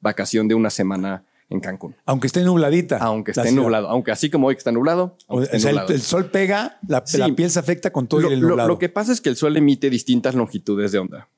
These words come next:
Speaker 1: ¿no?
Speaker 2: Ajá.
Speaker 1: Entonces, lo que detienen las nubes principalmente son los infrarrojos, que son los que dan la sensación de calor, la sensación térmica. Pero las radi-, las nubes no detienen,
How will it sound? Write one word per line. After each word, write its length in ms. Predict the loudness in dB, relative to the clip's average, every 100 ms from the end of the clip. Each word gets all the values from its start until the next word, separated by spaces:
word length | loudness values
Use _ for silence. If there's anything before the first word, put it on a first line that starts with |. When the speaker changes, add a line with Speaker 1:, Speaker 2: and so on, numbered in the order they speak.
| _
Speaker 1:
¿no? 120 | -6
Speaker 2:
Ajá. 260 | -4 -6 -14 _ _
Speaker 1:
Entonces, 360 | -4 -2 -2 -2
lo 200 | 0 0
que 120 | 0
detienen 500 | 0 0 0 2 2
las 160 | 0 0
nubes 340 | 2 2 0
principalmente 880 | -4 -6 -6 -6 -4 -2 -4 -2 -2
son 180 | -2 -2
los 160 | 0 0
infrarrojos, 760 | 0 0 -2 -2 -2 -6 -6
que 120 | -4
son 220 | -2 0 -2
los 120 | -2
que 120 | -2
dan 140 | 0 -2
la 80 | -4
sensación 720 | -6 -6 -6 -4 -4 -6 -10 _
de 220 | -6 -4
calor, 300 | -2 -2 -4 -8 _ _ _
la 100 | -12
sensación 400 | -8 -6 -2 -2
térmica. 520 | -2 -4 -6 -12 -18 _ _ _ _ _ _
Pero 240 | -2 0 2
las 220 | 2 0
radi-, 300 | 0 -2 -4
las 220 | -6 -2 2
nubes 280 | 2 4
no 140 | 2 2
detienen, 640 | 0 0 0 0 -2 -6